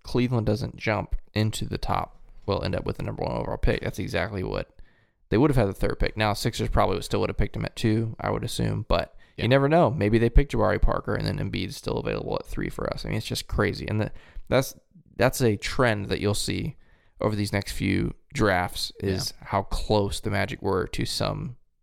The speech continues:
Speaker 1: really franchise-changing guys and, and just missed on 'em.
Speaker 2: Kevin, who did you want in that draft? Who did you want the Magic to take at number four?
Speaker 1: <sighs> Yeah, so <sighs> this was younger Kevin. This was more
Speaker 2: <laughs> Can't
Speaker 1: easily
Speaker 2: wait to hear
Speaker 1: persuaded.
Speaker 2: this.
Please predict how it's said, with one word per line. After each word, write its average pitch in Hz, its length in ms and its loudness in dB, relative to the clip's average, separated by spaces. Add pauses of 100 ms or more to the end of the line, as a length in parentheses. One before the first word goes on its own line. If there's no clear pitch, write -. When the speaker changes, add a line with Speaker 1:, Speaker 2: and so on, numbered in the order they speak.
Speaker 1:
really 113 540 2
franchise-changing 110 960 -4
guys - 420 -6
and, 98 240 -10
and 98 220 -2
just - 160 -2
missed - 240 -2
on - 140 -8
'em. - 120 -10 (640)
Speaker 2:
Kevin, 110 260 0
who 135 280 2
did 147 180 2
you 117 220 2
want 101 480 -2
in 92 160 -2
that 85 240 -2
draft? 85 400 -2
Who 110 100 0
did 110 120 -2
you 110 100 0
want 101 160 0
the 92 80 0
Magic 87 320 -4
to 92 80 -6
take 85 200 -2
at 76 80 -6
number 78 200 -4
four? 78 400 -6 (220)
Speaker 1:
<sighs> - 60 -6 (920)
Yeah, 151 380 -2
so 147 520 0 (180)
<sighs> - 560 -8
this - 160 -6
was 143 160 -2
younger - 300 -4
Kevin. - 340 -8
This - 140 -2
was 156 160 0
more 120 140 2
Speaker 2:
<laughs> - 20 0
Can't - 120 -2
Speaker 1:
easily 110 340 4
Speaker 2:
wait - 40 2
to - 40 10
hear 110 100 10
Speaker 1:
persuaded. 104 440 2
Speaker 2:
this. - 280 -8